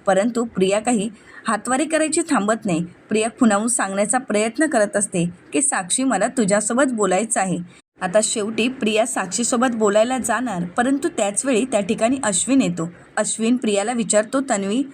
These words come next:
अगं कुठे जातेयस? अगं इथे आलीच आहेस तर तुझे आवडते जे काही स्टॉल आहेत ते एक्सप्लोअर कर ना."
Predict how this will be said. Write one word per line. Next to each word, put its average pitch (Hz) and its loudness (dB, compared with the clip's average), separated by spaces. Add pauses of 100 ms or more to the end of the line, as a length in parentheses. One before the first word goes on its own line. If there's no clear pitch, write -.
(120)
अगं 277 2
कुठे 294 2
जातेयस? 226 -2 (340)
अगं 214 0
इथे 247 -2
आलीच 220 -2
आहेस 202 -2 (240)
तर 302 4
तुझे 302 0
आवडते 220 -2
जे 233 2
काही 247 0
स्टॉल 220 2
आहेत 180 -2 (300)
ते 294 0
एक्सप्लोअर 285 -2
कर 269 0
ना." 262 2